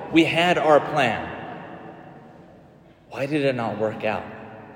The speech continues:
Lord, we're trying to do a good thing. Why was there an accident? Why was there traffic? Why this? Why that?"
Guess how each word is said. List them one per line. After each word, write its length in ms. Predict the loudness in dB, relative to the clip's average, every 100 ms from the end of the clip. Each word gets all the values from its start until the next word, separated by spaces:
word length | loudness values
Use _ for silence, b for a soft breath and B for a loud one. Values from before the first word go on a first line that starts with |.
| 6
Lord, 180 | 6 8
we're 140 | 4
trying 340 | 2 0 2
to 60 | 2
do 180 | 4 4
a 60 |
good 360 | 8 8 6 4
thing. 260 | 4 4 2
Why 180 | 4
was 220 | 4 4 6
there 160 | 6
an 60 | 6
accident? 480 | 2 0 -2 -2 0
Why 200 | 0 4
was 220 | 2 4
there 160 | 4
traffic? 480 | 4 0 -2 0 -6 -6 B B 2
Why 240 | 4 4
this? 380 | 4 2 0 -4
Why 280 | 0 2 4
that?" 300 | 4 4